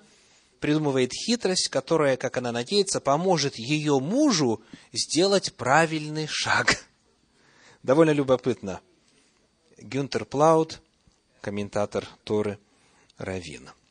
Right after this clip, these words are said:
И эту черту можно проследить несколько раз в описании взаимоотношений Ревекки и Исаака, вот именно её доминирующее положение, и она довольно умело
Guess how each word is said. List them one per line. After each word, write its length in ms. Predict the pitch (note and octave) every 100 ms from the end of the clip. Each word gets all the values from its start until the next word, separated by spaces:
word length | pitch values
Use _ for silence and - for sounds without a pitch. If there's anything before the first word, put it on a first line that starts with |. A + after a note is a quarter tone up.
| _ _ _ _ _ _ _ _ _ _ _ _
И 420 | C#3+ D#3 D3+ D3 - E2 -
эту 240 | E3+ F#3+ F#3+
черту 340 | F#3+ F3+ G3+
можно 420 | F#3 F#3 D#3+ E3
проследить 680 | D#3 D#3+ - E3 D#3+ F3+ -
несколько 560 | F3+ F#3 - D3+ - D#3+
раз 380 | E3+ C3 - F2+
в 120 | G#2
описании 540 | G2+ A2+ - A2 G#2
взаимоотношений 1160 | G2 G#2 G#2 G2+ G#2 - G#2+ - A2+ G2+ G2 F#2 _ _ _ _
Ревекки 480 | A2 A2 A2 A2 A2
и 220 | - G2+
Исаака, 600 | - C3+ F3+ F#3 F#2+ F2 _ _ _ _
вот 160 | A#2
именно 240 | D3 C3+ B2
её 460 | A2 A2 A2+ C#3
доминирующее 1040 | B2 A#2 A2+ A#2+ B2 B2 G#2+ G2 F#2 - G2
положение, 760 | - G2+ F#2 A2+ E3 E3 G#2 - _ _ _ - _
и 100 | -
она 360 | A#2+ C#3+ D#3+ D#3
довольно 360 | A#2 C3 D3+ D3
умело 760 | C#3+ D3 C#3+ C#3 G#2+ F2 D#2